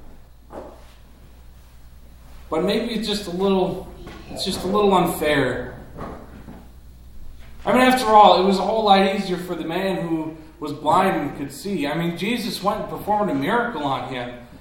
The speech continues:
Jesus went and sought him out and talked to him personally and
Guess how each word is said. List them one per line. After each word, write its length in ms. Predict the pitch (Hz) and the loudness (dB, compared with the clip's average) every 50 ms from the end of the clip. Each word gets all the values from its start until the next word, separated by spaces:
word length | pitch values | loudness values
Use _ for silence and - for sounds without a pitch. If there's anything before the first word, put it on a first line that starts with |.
| - - - | -20 -14 -4
Jesus 400 | 165 196 226 254 247 233 - - | 0 2 4 4 4 2 -2 0
went 180 | 190 226 233 226 | 2 2 2 2
and 100 | - - | 0 -2
sought 380 | - 196 185 - - - 208 | -2 0 2 2 2 2 0
him 140 | 190 147 - | -2 -2 0
out 300 | - 165 196 220 - - | 4 6 6 6 4 2
and 120 | - 139 135 | -2 -6 -8
talked 420 | - - 156 180 214 226 226 220 | -2 2 6 6 6 6 4 0
to 60 | 175 | -6
him 220 | 156 160 156 139 - | -6 -6 -6 -8 -8
personally 680 | - 175 208 226 220 - - 156 147 139 139 135 135 135 | -8 -6 -6 -4 -6 -6 -6 -8 -6 -6 -4 -4 -4 -4
and 180 | 135 135 131 | -4 -6 -10